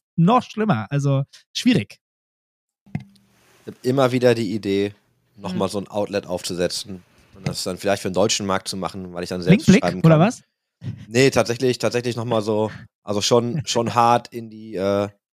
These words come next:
Speaker 2: News-Schiene. Also richtig, weißt du, das, was wir mit Theo gemacht haben,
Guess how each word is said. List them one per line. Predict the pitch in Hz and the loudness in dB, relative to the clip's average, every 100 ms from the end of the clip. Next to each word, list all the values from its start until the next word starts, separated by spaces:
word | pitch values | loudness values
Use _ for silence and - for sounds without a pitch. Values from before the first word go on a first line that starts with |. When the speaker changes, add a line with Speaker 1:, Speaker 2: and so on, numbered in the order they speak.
| _ _ _ _ | _ _ _ _
Speaker 2:
News-Schiene. | 110 113 - 101 90 90 _ _ _ | -18 -10 -6 -4 -6 -8 _ _ _
Also | - 98 | -10 -4
richtig, | 113 120 113 104 - | -4 0 0 0 -4
weißt | 104 135 | -6 -4
du, | |
das, | 123 - | -4 -4
was | 110 | -6
wir | 113 | -6
mit | 107 - | -6 -4
Theo | 135 131 | 0 0
gemacht | 120 123 - | 0 -4 -2
haben, | 127 120 123 | 0 0 -4